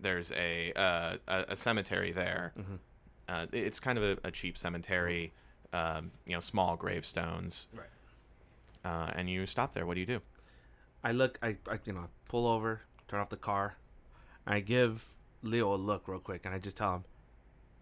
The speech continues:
Speaker 2: "I need to do something. You're more than welcome to accompany me,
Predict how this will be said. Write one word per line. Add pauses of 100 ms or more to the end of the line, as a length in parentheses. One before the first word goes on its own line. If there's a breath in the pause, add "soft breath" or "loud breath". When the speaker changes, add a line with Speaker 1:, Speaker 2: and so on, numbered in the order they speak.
(1000)
Speaker 2:
"I
need
to
do
something. (720)
You're
more
than
welcome
to
accompany
me,